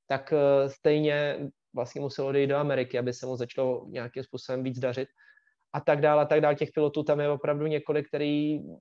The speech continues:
se s tím těžko popasovávali. Takže asi takový ten one shot, jako aby mu dopadlo třeba pódium, tam vlastně je to spíš o štěstí,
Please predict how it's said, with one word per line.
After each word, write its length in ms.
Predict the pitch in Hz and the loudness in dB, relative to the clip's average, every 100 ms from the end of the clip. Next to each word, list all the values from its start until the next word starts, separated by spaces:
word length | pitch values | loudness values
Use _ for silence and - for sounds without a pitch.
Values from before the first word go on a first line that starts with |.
| _ _ 156 | _ _ -8
se 140 | 165 | -8
s 40 | |
tím 160 | - 156 | -4 -6
těžko 280 | 151 - 156 | -4 -4 -4
popasovávali. 680 | 156 156 147 139 123 120 120 | -4 -6 -6 -4 -2 -2 -2
Takže 420 | 120 127 143 135 - _ _ _ _ - | -4 -6 -6 -6 -10 _ _ _ _ -10
asi 340 | 151 202 185 - - - | 0 4 4 2 -4 -4
takový 300 | 156 160 156 | 0 0 2
ten 200 | 165 151 | 2 2
one 160 | 151 | 2
shot, 320 | 139 - 151 | 0 2 2
jako 560 | 151 147 151 143 139 139 | 2 0 0 2 -2 -2
aby 160 | 131 135 | -6 -6
mu 120 | 143 | -2
dopadlo 380 | 143 143 143 147 | -2 0 -2 -2
třeba 220 | 151 151 | 0 -2
pódium, 680 | 151 147 147 160 160 143 127 - _ _ _ | 0 0 2 2 2 -2 -8 -18 _ _ _
tam 340 | 117 139 135 | -10 -10 -10
vlastně 320 | 127 127 - 139 | -8 -10 -6 -6
je 40 | |
to 100 | 143 | -6
spíš 260 | - 147 147 | -6 -6 -6
o 60 | |
štěstí, 560 | 127 - 123 - 143 | -6 -8 -8 -10 -12